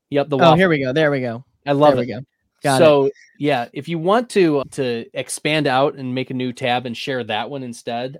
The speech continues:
Speaker 1: I think that is something that you can have, like, dual screen and people can just watch along while you are doing that.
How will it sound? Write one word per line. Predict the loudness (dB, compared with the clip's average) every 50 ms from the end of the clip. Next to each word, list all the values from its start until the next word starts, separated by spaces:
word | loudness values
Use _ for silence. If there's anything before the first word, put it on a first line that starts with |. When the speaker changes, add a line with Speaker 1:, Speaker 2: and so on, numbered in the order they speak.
| -16
Speaker 1:
I | -16 -14
think | -12 -10 -10 -10 -10 -10 -8
that | -4 -4 -4 -4 -4 -6
is | -10 -12 -12 -12 -12 -12 -14 -18 -20 _ _ _ _ _ _ -12
something | -6 -6 -6 -6 -6 -8 -6 -4
that | -4 -4 -6 -6 _ _ _ _ _
you | -2 0
can | 2
have, | 2 2 0
like, | -2 -2
dual | -2 -2 -2 -4
screen | -6 -6 -6 -4 -2 -2 -2 -2
and | -2 -4 -4 -6 -10 _
people | -6 -6 -6 -6 -6
can | -6 -4 -4
just | -4 -6 -6
watch | -4 -2 0 2 2 2 0 -2 -6
along | -8 -6 -4 -4 -2 -2 -2 -4 -4 -4
while | -2 -2 0 0 0 0 -2 -4 -6 _ _ _ _ _ _ _ _ _ _
you | -8 -4 -2 0 2 2
are | 4 4 4 4 2 0
doing | -4 -6 -4 -4 -4 -2 -2 -2
that. | -2 0 0 -2 -4 -6